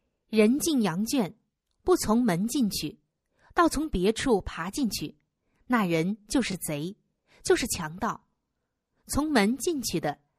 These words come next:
才是羊的牧人。”法利赛人没有察觉这些话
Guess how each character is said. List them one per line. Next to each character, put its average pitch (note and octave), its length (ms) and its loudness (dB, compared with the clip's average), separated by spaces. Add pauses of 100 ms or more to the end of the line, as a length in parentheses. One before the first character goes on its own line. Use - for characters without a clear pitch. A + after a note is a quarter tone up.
(200)
才 G3 180 -2
是 G3 240 0
羊 F#3 280 -2
的 G3+ 120 0
牧 A3 180 2
人。” D3 260 -6 (1300)
法 G3 160 2
利 G3 120 0
赛 G#3+ 180 2
人 F3+ 340 0 (240)
没 E4+ 120 -2
有 D#4 100 2
察 G3+ 300 0
觉 A3+ 220 0
这 B3+ 140 -2
些 C4 140 -4
话 G#3 320 -2